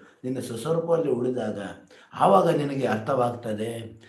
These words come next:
ಆವಾಗ ನಿನಗೆ ಅನುಭವ ಆಗ್ತದೆ. ಆವಾಗ ನೀವು ಈ ಮಾತು ಹೇಳಬೇಕು, ಈ ಮಾತನ್ನು ಹೇಳಬೇಕು.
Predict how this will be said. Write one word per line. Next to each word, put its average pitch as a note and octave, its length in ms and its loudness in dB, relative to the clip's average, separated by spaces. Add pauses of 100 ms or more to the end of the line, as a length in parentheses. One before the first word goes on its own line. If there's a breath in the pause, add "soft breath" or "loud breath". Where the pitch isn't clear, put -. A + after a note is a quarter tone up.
(140 soft breath)
ಆವಾಗ F#3 340 6
ನಿನಗೆ F#3 180 6
ಅನುಭವ E3 360 4
ಆಗ್ತದೆ. A#2+ 680 2
ಆವಾಗ A2 600 -6
ನೀವು A#2 240 -6
ಈ G#2+ 80 -4
ಮಾತು F#2+ 380 -10
ಹೇಳಬೇಕು, F2 640 -12
ಈ G2+ 100 -10
ಮಾತನ್ನು G#2+ 440 -6
ಹೇಳಬೇಕು. C3 640 -2